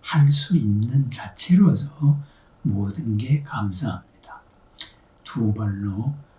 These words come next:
걸을 수 있는 것도 감사하고, 아직까지는 부처님의 말씀을 기억할 수 있는 것도 감사합니다. 고마운 사람들을 떠올릴 수 있는 것도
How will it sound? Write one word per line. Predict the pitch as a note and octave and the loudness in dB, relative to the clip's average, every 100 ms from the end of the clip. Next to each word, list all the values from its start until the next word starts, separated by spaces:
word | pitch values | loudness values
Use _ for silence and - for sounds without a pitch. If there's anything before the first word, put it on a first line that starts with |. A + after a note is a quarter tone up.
| _ | _
걸을 | - - G#2+ G#2+ | -4 -2 0 -2
수 | - D#3+ | -2 -2
있는 | G2+ A#2+ D3+ | -2 6 8
것도 | D#3+ C#3+ - D#3 | 8 4 0 -4
감사하고, | - F#2+ G2+ G#2+ F#2+ F#2 G2+ G2 A2 D3 - - _ _ _ _ | -2 -2 -2 -2 -4 -6 -8 -6 -2 -2 -4 -14 _ _ _ _
아직까지는 | C#3 G#2 - D3+ - A#2 G2 F2+ - _ _ _ | -6 -6 -4 -4 -2 -2 -2 -2 -12 _ _ _
부처님의 | - - - D#3 G#2 G2 F#2+ | -20 -12 -2 0 0 -4 -8
말씀을 | F2+ - - D3 G2 F#2+ C3+ - - _ _ | -10 -12 -2 0 0 -2 -6 -8 -16 _ _
기억할 | - B2 D3 C#3+ - C#3 | -6 4 4 4 -2 -4
수 | - F3+ | 0 0
있는 | C3 A#2+ C3 | 0 -2 -6
것도 | A#2+ G#2+ - D3+ D#3 - _ _ _ _ | -6 -8 -2 4 4 2 _ _ _ _
감사합니다. | - G2+ F2+ F2+ - - _ - - _ _ - - _ _ _ _ _ | -8 -6 -6 -10 -14 -18 _ -20 -20 _ _ -20 -20 _ _ _ _ _
고마운 | - A2 A2 C#3+ D3 C#3+ | -8 -2 6 8 10 8
사람들을 | A#2+ G#2 G2+ G2 G#2 G2+ B2+ D3 C#3+ _ _ _ _ _ | 4 -2 -6 -6 -8 -4 0 0 -2 _ _ _ _ _
떠올릴 | - D#3 E3 E3 C#3+ | 0 6 8 8 6
수 | - E3 | 4 0
있는 | A#2 B2 B2 | 0 -4 -6
것도 | A2 - - D#3 | -6 -6 0 0